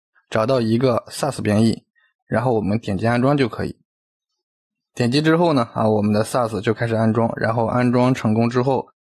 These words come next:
会提示我们插件安装成功，然后我们点击确定就行。现在我们再去保存一下我们的页面啊，我们随便编译一下，然后我们去保存。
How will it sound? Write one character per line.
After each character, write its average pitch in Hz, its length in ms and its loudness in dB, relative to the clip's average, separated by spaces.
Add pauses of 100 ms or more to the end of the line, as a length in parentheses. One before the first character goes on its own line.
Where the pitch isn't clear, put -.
(280)
会 123 160 0
提 113 200 -2
示 131 140 0
我 117 160 2
们 92 260 -2
插 120 220 -4
件 113 180 0
安 110 160 2
装 113 160 0
成 110 200 -4
功， 110 180 0
然 101 180 -4
后 117 60 -4
我 113 80 -2
们 101 180 -2
点 104 160 -4
击 107 120 -4
确 151 180 -2
定 139 140 4
就 110 100 2
行。 - 240 -8 (1040)
现 156 180 0
在 175 120 4
我 120 100 0
们 98 180 -2
再 120 180 0
去 113 300 -2
保 104 180 -2
存 113 240 0
一 117 40 2
下 127 120 0
我 110 60 -2
们 98 100 -4
的 104 80 -6
页 113 180 -2
面 123 260 2
啊， 113 120 -2
我 110 80 -2
们 107 100 -2
随 - 160 -4
便 123 160 2
编 123 160 2
译 131 120 4
一 117 40 2
下， 110 120 -2
然 110 120 -4
后 113 80 0
我 104 80 -2
们 101 140 -4
去 110 400 -4
保 113 160 -6
存。 - 320 -6